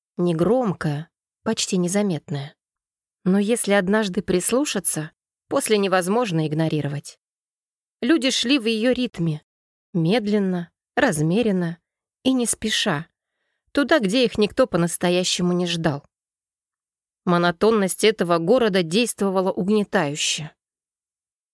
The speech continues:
Лия устроилась на подоконнике, безразлично грея ладони о чашку с остывшим чаем. За окном простиралась пустынная площадь, где редкие прохожие казались безликими тенями,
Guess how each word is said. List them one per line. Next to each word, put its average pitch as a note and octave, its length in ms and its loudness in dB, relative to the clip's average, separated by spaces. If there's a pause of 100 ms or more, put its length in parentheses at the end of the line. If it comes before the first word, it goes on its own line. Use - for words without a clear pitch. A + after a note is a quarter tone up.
(600)
Лия A#3 320 2
устроилась F#3 600 0
на F3 120 0
подоконнике, F3+ 920 -2 (560)
безразлично G#3+ 720 0
грея G#3 320 2
ладони F3 440 2
о D#3+ 80 0
чашку G3 420 -4
с - 100 -4
остывшим E3+ 580 -2
чаем. D3+ 460 -6 (1120)
За G3 200 2
окном G3 300 0
простиралась F3+ 640 0
пустынная E3+ 640 -2
площадь, G#3 600 -2 (320)
где G3 240 4
редкие G#3+ 340 2
прохожие G3 560 2
казались F3+ 500 0
безликими F#3 600 0
тенями, G3 640 0